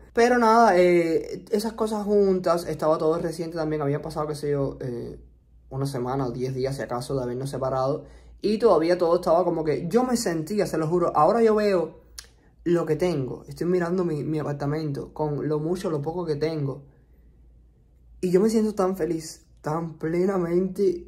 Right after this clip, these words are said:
contento, se lo juro. Eh, me siento como que renací, es la definición. Yo he renacido, yo soy otra persona, y, eh, no es otra persona, porque no he cambiado, es mi versión aún mejorada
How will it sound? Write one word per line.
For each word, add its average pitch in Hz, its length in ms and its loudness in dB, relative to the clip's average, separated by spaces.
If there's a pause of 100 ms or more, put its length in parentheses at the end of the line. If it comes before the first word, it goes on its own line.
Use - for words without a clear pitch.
contento, 175 640 -2
se 156 100 -6
lo 147 100 -2
juro. 160 540 2
Eh, 151 640 0
me 170 120 -6
siento 156 240 -4
como 208 140 -2
que 160 240 0
renací, 147 800 -6 (100)
es 147 120 -6
la 190 100 -2
definición. 151 640 -6 (320)
Yo 143 200 2
he 151 40 0
renacido, 165 840 -4
yo 131 140 -4
soy 151 220 -2
otra 220 200 -2
persona, 160 540 -2 (180)
y, 156 300 0
eh, - 260 -4
no 175 180 2
es 220 40 2
otra 226 160 0
persona, 139 340 -2
porque 139 140 -6
no 131 80 -2
he 139 60 -4
cambiado, 139 360 0
es 156 240 -4 (540)
mi 208 180 4
versión 180 720 2
aún 180 380 2
mejorada 165 800 0